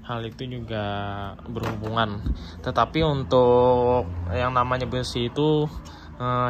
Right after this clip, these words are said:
cepat ataupun lambat dia pasti akan berkarat karena untuk catnya ini terkelupas ya guys ya. Jadi cara mencegahnya ya seperti itu, dilakukan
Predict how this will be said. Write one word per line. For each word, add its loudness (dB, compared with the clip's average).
cepat 0
ataupun 0
lambat 0
dia -2
pasti -4
akan -6
berkarat -4
karena -6
untuk -8
catnya -8
ini -10
terkelupas -10
ya -10
guys -14
ya. -8
Jadi -10
cara -4
mencegahnya -4
ya -10
seperti -8
itu, -6
dilakukan -4